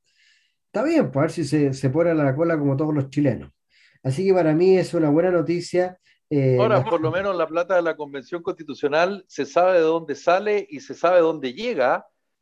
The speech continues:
Speaker 2: porque hay otras cajas negras como los municipios que no sabemos de dónde llega y mucho menos de dónde sale, pero en fin.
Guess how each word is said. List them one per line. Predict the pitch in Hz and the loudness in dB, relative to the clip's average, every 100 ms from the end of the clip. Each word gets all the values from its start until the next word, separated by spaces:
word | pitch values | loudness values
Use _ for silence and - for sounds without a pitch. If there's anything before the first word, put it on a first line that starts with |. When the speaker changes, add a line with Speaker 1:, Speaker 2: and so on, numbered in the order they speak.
| _ _ _ _ _ _ | _ _ _ _ _ _
Speaker 2:
porque | 135 127 135 135 123 123 | -8 -8 -6 -6 -4 -4
hay | 139 160 | -4 -2
otras | 180 196 - | -4 -6 -6
cajas | 170 160 139 | -6 -4 -6
negras | 160 185 196 185 | -6 -6 -4 -6
como | 156 143 | -6 -4
los | 139 | -6
municipios | 135 139 131 208 202 180 | -8 -12 -12 -12 -6 -4
que | - | -4
no | 147 | -6
sabemos | 156 147 160 185 175 | -2 2 2 2 0
de | |
dónde | 156 170 160 | 0 0 -2
llega | 160 202 208 | -4 -2 -2
y | |
mucho | 180 185 175 | -6 -8 -10
menos | 180 190 | -8 -4
de | 180 | -2
dónde | 165 170 180 | -2 -4 -4
sale, | - 240 160 | 0 0 0
pero | 143 160 | -2 -6
en | |
fin. | 151 160 101 | -6 -8 -8